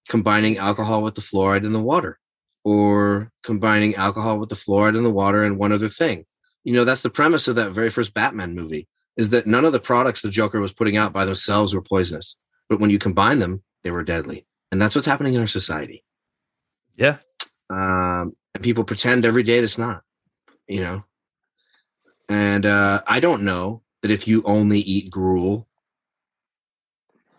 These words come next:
Speaker 1: to the, to the, uh, sacrifice thing, but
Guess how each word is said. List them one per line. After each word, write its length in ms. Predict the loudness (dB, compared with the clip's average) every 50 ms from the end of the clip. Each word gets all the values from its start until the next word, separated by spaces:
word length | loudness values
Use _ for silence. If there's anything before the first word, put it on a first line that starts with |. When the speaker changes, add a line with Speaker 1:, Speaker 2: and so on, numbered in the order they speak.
| _ _ _ _ _ _ _ _ -2 0
Speaker 1:
to 100 | 2 4
the, 300 | 4 4 2 2 0 -4 -6 -2
to 140 | -2 -2 0
the, 220 | 2 2 2 2
uh, 180 | 0 -2 -4 -4 -2
sacrifice 640 | 0 0 2 0 0 0 -2 -2 -2 -4 -4 -4
thing, 200 | -4 -4 -4 -2
but 200 | -2 -2 -4 -4